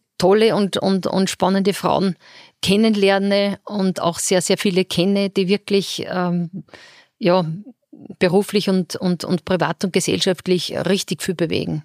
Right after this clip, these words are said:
ja, die mir wirklich taugen. Und da wird mir auch nicht bange, äh, um die Zukunft, wenn ich an, an diese Frauen denke. Aber zugleich sehe ich einfach auch wieder gewisse Strömungen, die mich,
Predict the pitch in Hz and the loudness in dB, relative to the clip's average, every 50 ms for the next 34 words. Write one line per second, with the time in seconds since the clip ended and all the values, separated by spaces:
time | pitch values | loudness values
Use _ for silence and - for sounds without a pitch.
0 | _ _ - - - - - - 190 180 180 180 180 - 180 180 196 - - 190 | _ _ -4 -2 -2 -2 -2 -2 -2 0 0 -2 -2 -2 -2 -2 -2 -2 -2 -4
1 | - - - - - 170 190 185 180 180 - - - - 170 170 202 196 - 180 | -4 -2 -2 -2 0 0 0 0 -2 -2 -4 -6 -4 -2 0 0 0 0 2 0
2 | 190 180 - - 196 175 - _ - 175 165 185 196 202 196 - - - - - | 0 0 0 -2 -2 -2 -4 _ -6 -4 -2 0 0 0 -2 -4 -6 -12 -14 -14
3 | - - - - - - - 185 160 190 196 180 208 - - - 214 - - 208 | -16 -16 -18 -18 -10 -4 -2 0 2 2 0 0 0 -2 -2 -4 -4 -2 -4 -4
4 | - - 202 - - 170 - - 196 - - 190 170 208 190 - 196 - - 185 | -2 -2 -4 -2 -2 -2 -2 -2 -4 -2 -2 -2 0 0 0 -2 -2 -4 -2 -2
5 | 185 185 156 - - 202 - - - 180 - - - - - - - - - - | 0 0 -2 -2 -4 -4 -4 -4 -6 -6 -8 -8 -18 -20 -20 -20 -20 -16 -8 -2
6 | - 185 196 - - 233 233 233 226 214 - - - - - - - - 226 226 | 0 0 0 0 -2 -2 2 2 2 2 0 -4 -8 -8 -8 -6 -2 -2 0 0
7 | - 220 214 202 208 - 202 190 214 214 214 - 214 208 208 - - - - - | 2 0 0 0 -2 -2 0 0 0 0 0 -2 -2 -2 -2 -2 -4 -4 -2 0
8 | 196 196 208 220 214 208 208 208 190 208 196 196 202 196 196 190 | 0 2 2 2 0 0 0 2 0 0 0 2 0 0 0 -2